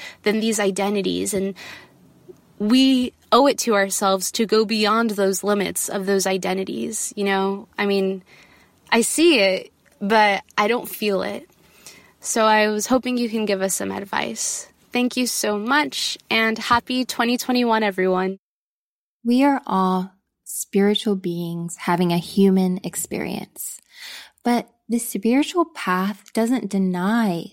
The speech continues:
Speaker 2: the human experience, it honors it. We can honor what makes us different from other people on the material level, while at the same time know in our hearts that we're all connected as one consciousness.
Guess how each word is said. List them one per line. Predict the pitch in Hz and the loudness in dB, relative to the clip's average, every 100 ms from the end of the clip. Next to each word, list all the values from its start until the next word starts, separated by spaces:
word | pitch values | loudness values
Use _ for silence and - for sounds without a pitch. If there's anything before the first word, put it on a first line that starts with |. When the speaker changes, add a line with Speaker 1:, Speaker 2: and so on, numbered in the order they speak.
| _ | _
Speaker 2:
the | 180 | -6
human | 165 175 170 - | -2 -2 -2 -4
experience, | 170 - - 165 170 170 190 - - - | -8 -10 -8 -6 -4 -4 -6 -8 -16 -4
it | 226 - _ | -4 -4 _
honors | 196 202 277 233 175 | -2 2 4 2 0
it. | 160 - - _ _ _ - - _ 226 | -6 -16 -20 _ _ _ -20 -20 _ 0
We | 285 | 0
can | - 415 392 - | 2 0 0 -2
honor | 180 185 202 233 | 0 2 2 2
what | 220 185 185 | 0 -2 -2
makes | 180 180 - | -4 -4 -6
us | 180 | -6
different | - 208 339 302 | -2 -2 0 -4
from | - 185 | -2 -2
other | 175 175 170 | -2 -4 -6
people | - 175 - 175 180 _ _ | -6 -8 -6 -10 -10 _ _
on | 190 175 | -2 0
the | 170 | 0
material | 165 - 202 285 320 208 | -4 -4 0 2 2 0
level, | 170 180 170 180 202 - - - | -4 -10 -8 -8 -8 -14 -20 -4
while | 220 247 | 2 4
at | 240 254 | 4 2
the | 247 | 0
same | - - 233 285 302 302 | -2 -2 0 0 0 -2
time | 196 180 180 185 190 | -4 -2 -2 -4 -2
know | 190 220 262 | 0 2 0
in | 254 233 | 0 -2
our | 220 | -2
hearts | - - 180 170 - | -6 -6 -6 -6 -8
that | - 190 | -4 -2
we're | 196 - - | -2 -4 0
all | 208 208 | 2 2
connected | 202 208 185 175 - 180 - | 0 -2 -2 -4 -8 -10 -6
as | 190 - | -8 -2
one | 190 190 | 2 2
consciousness. | 190 190 202 - 180 165 - - - | 0 0 2 0 -6 -12 -12 -12 -12